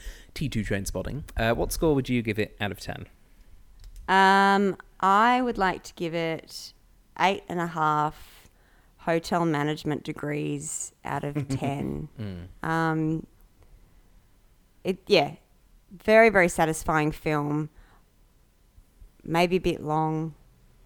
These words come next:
Speaker 2: Felt it, that's my only, I don't know what, I don't wanna give it, it's not a ten. It doesn't feel like a ten film.
Speaker 1: No.
Speaker 2: But it was, I can't think why I won't give it a nine,
Speaker 3: Nine.
Speaker 2: but I choose not to.
Speaker 1: Yeah.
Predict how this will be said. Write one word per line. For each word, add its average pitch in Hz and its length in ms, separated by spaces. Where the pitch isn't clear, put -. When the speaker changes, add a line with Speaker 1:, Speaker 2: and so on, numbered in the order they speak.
Speaker 2:
Felt 156 240
it, 147 80
that's - 220
my 131 180
only, 151 260
I 247 80
don't 285 140
know 233 120
what, - 160
I - 80
don't 285 160
wanna 277 180
give 208 180
it, - 180
it's - 100
not 311 120
a 294 40
ten. 185 560
It - 60
doesn't 254 180
feel 262 140
like 220 120
a 185 40
ten 151 580
film. 139 480
Speaker 1:
No. 104 300
Speaker 2:
But 202 120
it 190 100
was, 180 300
I 202 80
can't 233 260
think - 160
why 185 340
I 180 60
won't 170 300
give 185 100
it - 160
a 151 60
nine, 175 420
Speaker 3:
Nine. 285 200
Speaker 2:
but 180 120
I 170 60
choose 175 320
not 156 220
to. 165 360
Speaker 1:
Yeah. 98 200